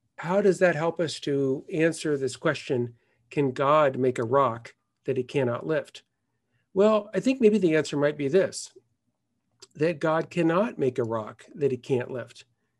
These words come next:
And the reason would be if God could make a rock that he couldn't lift, that rock would be greater than God in some respect, but it's impossible that anything could be greater than God.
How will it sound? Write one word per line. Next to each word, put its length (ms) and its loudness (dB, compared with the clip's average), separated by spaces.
And 160 -2
the 60 0
reason 280 6
would 140 4
be 400 0
if 400 -2
God 340 -4
could 240 2
make 160 2
a 80 0
rock 380 -2
that 100 -6
he 60 -6
couldn't 280 -4
lift, 300 0
that 200 -4
rock 340 -4
would 140 -2
be 320 -4
greater 320 0
than 160 0
God 300 -2
in 80 -6
some 180 -4
respect, 460 -2
but 100 -2
it's 160 -4
impossible 880 -2
that 220 0
anything 500 2
could 160 -4
be 120 0
greater 340 -4
than 160 -6
God. 400 -8